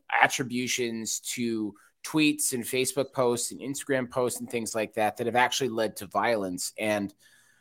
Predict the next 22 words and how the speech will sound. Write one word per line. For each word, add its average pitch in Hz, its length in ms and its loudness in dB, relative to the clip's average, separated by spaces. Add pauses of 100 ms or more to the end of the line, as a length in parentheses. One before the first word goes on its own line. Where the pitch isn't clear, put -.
(300)
ultimately, 117 920 6 (200)
these 143 640 6
social 123 340 2
media 127 240 2
platforms 110 600 0
do 107 140 -6
not 113 420 2
wanna 135 140 4
be 120 120 0
responsible 110 680 -2
for - 160 -8
the 104 80 -4
ones 104 380 -2
that 104 140 -2
have, 101 260 -4
like, 92 300 -4
basically 117 840 2 (600)
megaphoned 123 840 6
this 110 280 -2
information 104 720 -4
out 117 280 2
there. 98 340 2